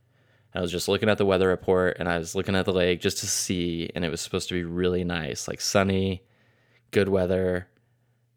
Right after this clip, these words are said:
I hit up my homie. I was like, "Yo, like, are you riding this weekend?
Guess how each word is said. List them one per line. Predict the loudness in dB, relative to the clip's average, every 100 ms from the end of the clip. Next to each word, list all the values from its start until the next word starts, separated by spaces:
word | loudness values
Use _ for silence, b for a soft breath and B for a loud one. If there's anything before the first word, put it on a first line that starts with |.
| _ -6
I | 0
hit | 2
up | 4
my | 2
homie. | 2 2 2
I |
was | 0
like, | -2 0
"Yo, | 4 4 4 2
like, | -2 -6 -6 -2
are |
you | 0 0
riding | 2 2 0
this | -2 -4
weekend? | -8 -10 -12 -12